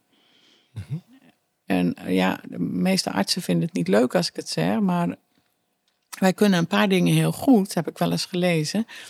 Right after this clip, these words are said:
Speaker 2: En dat is botten, eh, spalken, eh, laten genezen, hè?
Speaker 1: Ja, ja.
Speaker 2: En we zijn goed met ontstekingen door al die antibiotica die we hebben uitgevonden. Maar voor de rest is het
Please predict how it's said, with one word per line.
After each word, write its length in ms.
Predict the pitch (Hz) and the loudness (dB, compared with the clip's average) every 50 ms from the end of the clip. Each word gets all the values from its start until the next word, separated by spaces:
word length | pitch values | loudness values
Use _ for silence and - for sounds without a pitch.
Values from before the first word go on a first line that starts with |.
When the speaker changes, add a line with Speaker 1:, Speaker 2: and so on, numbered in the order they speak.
| - _ _ | -20 _ _
Speaker 2:
En 120 | - 170 | 0 2
dat 160 | 165 180 165 | 2 2 2
is 180 | 165 165 156 151 | 2 0 0 2
botten, 480 | 143 208 220 - - 202 175 160 143 - _ _ _ _ _ _ _ | 2 2 2 4 2 0 0 0 -4 -10 _ _ _ _ _ _ _
eh, 400 | _ - 170 156 151 151 151 147 143 151 156 | _ -2 0 0 0 0 0 0 -2 -2 -4
spalken, 760 | - - - - - 170 147 147 143 - 214 226 226 196 - | -4 -6 -2 2 4 4 4 4 2 2 2 2 4 2 2
eh, 80 | - 165 | 0 -4
laten 400 | - - 185 175 160 151 151 - | -4 0 0 2 2 2 0 0
genezen, 540 | - - 170 160 151 151 151 196 - - 202 170 | 0 0 2 4 4 2 2 0 0 0 2 2
hè? 60 | 180 247 | 2 2
Speaker 1:
Ja, 80 | 285 - | 0 0
ja. 200 | 107 101 90 87 98 - - - - _ _ _ | -2 -2 -4 -6 -10 -16 -20 -20 -20 _ _ _
Speaker 2:
En 140 | - 196 190 | 0 2 2
we 60 | 180 | 2
zijn 220 | 185 - - 156 170 | 2 2 2 2 2
goed 240 | - - 220 208 - | 2 2 0 2 2
met 160 | 214 196 - | 0 0 2
ontstekingen 840 | 214 208 - - - 240 226 214 - 185 165 156 143 - - 160 - _ _ | 0 0 0 0 2 2 2 2 2 0 0 0 0 -2 -4 -8 -14 _ _
door 400 | - 151 160 160 156 147 147 - | -6 -2 0 0 0 0 -2 -2
al 180 | - - - 151 | -4 -4 -4 -4
die 220 | 151 151 - - | -4 -6 -6 -6
antibiotica 720 | - 156 156 - 170 180 196 202 185 175 - - 151 147 | -6 -6 -6 -4 0 2 4 4 4 2 -2 -2 -2 -2
die 120 | 143 147 | 0 0
we 60 | 151 151 | 0 0
hebben 220 | 160 151 151 - | 0 0 0 0
uitgevonden. 680 | - 151 156 - - - 151 - 151 139 139 139 143 - - | 0 -2 -4 -4 -6 -6 -4 -2 -2 0 0 -2 -2 -4 -2
Maar 140 | - 202 202 | -2 -2 0
voor 160 | - 247 233 | 0 0 0
de 120 | 226 254 - | 0 -2 0
rest 400 | - - 202 175 190 208 - - | 0 0 2 2 0 0 -2 -6
is 220 | - - 247 226 - | -4 -2 -2 -2 -2
het 80 | 233 | -6